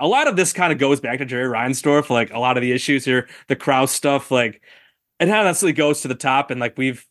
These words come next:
as Bulls fans, we've complained about Jerry Reinsdorf for a long time, and, like, if you wanna point the hate somewhere, it should be, probably be Jerry Reinsdorf, not Jerry Krause. Like,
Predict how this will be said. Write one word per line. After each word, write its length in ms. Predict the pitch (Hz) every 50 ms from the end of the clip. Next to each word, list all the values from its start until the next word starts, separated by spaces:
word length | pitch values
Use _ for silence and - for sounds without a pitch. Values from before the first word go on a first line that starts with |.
| _ _ -
as 180 | 139 131 120 -
Bulls 320 | 185 196 202 196 175 -
fans, 320 | - 185 170 170 165 143
we've 180 | 131 147 151 139
complained 380 | - 139 127 - 143 135 131 123
about 160 | 123 120 117
Jerry 180 | 120 123 120
Reinsdorf 380 | 120 120 120 120 120 113 123 110
for 100 | - 117
a 60 | 110
long 180 | 110 110 113 113
time, 320 | - 127 127 127 127 123
and, 60 | 120
like, 280 | 120 113 110 107 - - - - - -
if 120 | 135 -
you 60 | 151 160
wanna 220 | 196 233 247 214
point 320 | 156 - 185 202 202 202
the 100 | - 143
hate 220 | 127 151 160 160 -
somewhere, 360 | - 156 151 160 165 156 131
it 60 | 117
should 240 | - - 170 170 147
be, 80 | 156 160
probably 300 | - 170 160 160 160 151
be 100 | 156 143
Jerry 240 | 120 139 147 156
Reinsdorf, 460 | 151 147 147 151 156 143 143 147 143 135
not 220 | 143 143 147 139
Jerry 260 | - 143 147 143 143
Krause. 400 | 135 - 151 147 143 147 147 -
Like, 200 | - 113 - _